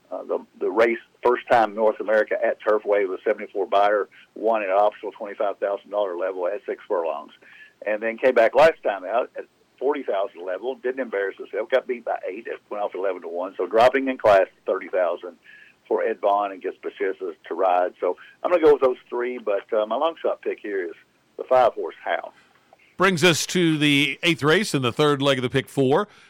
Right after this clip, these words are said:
Speaker 2: the Likely Exchange. It's fillies and mares, four and up, going a mile, around two turns there at Turfway. How did you see this one?
Speaker 1: Well, I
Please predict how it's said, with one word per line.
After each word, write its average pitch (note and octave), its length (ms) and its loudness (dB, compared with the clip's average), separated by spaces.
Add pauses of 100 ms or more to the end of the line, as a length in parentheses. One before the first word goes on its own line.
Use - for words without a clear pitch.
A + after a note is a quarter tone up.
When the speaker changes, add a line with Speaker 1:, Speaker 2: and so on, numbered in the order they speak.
(140)
Speaker 2:
the A#2+ 100 0
Likely D3 380 2
Exchange. D3 880 -2
It's - 140 -20
fillies C#3+ 320 0
and B2+ 100 0
mares, C3 460 0
four C#3 320 0
and B2+ 180 -2
up, C3+ 300 0 (460)
going C3+ 520 0
a B2 140 -4
mile, B2 600 0 (220)
around G#2+ 240 -8
two B2+ 160 -6
turns A2+ 380 -4
there A2 180 0
at G2+ 120 -8
Turfway. A2 600 -4 (840)
How C#3+ 100 -2
did E3 100 -4
you D3+ 60 -4
see G3+ 160 0
this G3+ 220 4
one? G#2+ 180 -4 (540)
Speaker 1:
Well, - 160 -6 (580)
I D#3 320 -2